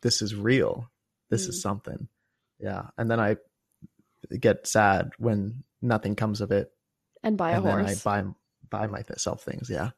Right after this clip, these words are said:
Speaker 1: I haven't bought a horse yet. I haven't gotten to that point of, I don't know what it would be. Is that, like, a, is that a low point when you can buy a horse? Uh, they're probably pretty expensive, so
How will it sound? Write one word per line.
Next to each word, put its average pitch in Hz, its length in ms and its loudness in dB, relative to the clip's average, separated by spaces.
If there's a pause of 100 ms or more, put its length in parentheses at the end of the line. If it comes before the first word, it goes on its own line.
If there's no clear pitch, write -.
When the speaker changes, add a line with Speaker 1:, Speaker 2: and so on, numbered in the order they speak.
(380)
Speaker 1:
I 127 80 6
haven't 208 200 6
bought 185 160 8
a 151 40 6
horse 135 280 6
yet. 98 120 8
I 95 60 8
haven't 196 180 4
gotten 151 220 4
to 120 140 6
that 110 320 4 (580)
point 165 320 0
of, 151 280 0 (100)
I 185 60 2
don't 226 100 4
know 185 80 8
what 120 140 8
it 113 60 4
would 107 140 0
be. 117 220 4
Is - 640 -12
that, 123 100 2
like, 123 140 6
a, 117 140 6
is 120 120 6
that 139 100 8
a 120 40 8
low 113 280 8
point 190 360 2
when 175 100 2
you 185 100 4
can 185 120 2
buy 175 160 6
a 175 80 6
horse? 180 400 2 (260)
Uh, - 140 -2
they're 214 120 6
probably 277 300 6
pretty 190 280 6
expensive, 139 520 2
so 123 460 2